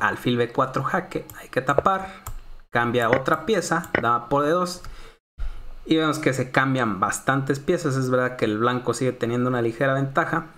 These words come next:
pero lo que Nepo busca es a toda costa mantener la mayor cantidad de piezas posibles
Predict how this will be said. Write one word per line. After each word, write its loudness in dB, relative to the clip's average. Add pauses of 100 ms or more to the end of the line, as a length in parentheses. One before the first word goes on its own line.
(1120)
pero 4
lo -2
que 2
Nepo 2
busca 0
es -4
a -2
toda 2
costa 2
mantener 0
la 2
mayor 0
cantidad 0
de 2
piezas -2
posibles 0